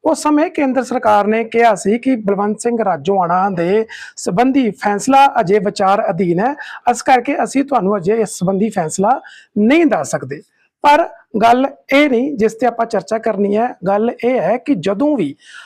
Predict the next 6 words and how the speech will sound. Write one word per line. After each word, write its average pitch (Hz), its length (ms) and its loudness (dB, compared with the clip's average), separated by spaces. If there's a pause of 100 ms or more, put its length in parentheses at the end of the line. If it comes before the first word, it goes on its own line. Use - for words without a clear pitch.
(280)
ਵੋਟਾਂ 269 600 2
ਨੇੜੇ 196 360 4
ਆਉਂਦੀਆਂ 214 360 0
ਹਨ, 233 260 -4 (500)
ਬੰਦੀ 233 400 2
ਸਿੰਘਾਂ 240 500 0